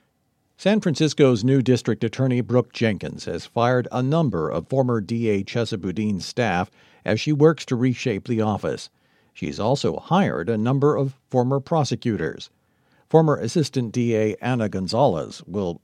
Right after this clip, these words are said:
be her second in command. She was fired by Boudin from her position overseeing gang prosecutions. Nancy Tung, an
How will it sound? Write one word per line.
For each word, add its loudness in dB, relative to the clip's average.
be -4
her -4
second -2
in -8
command. -2
She 0
was 2
fired -4
by 0
Boudin -4
from -6
her -2
position -6
overseeing -4
gang -2
prosecutions. -10
Nancy 0
Tung, 0
an -6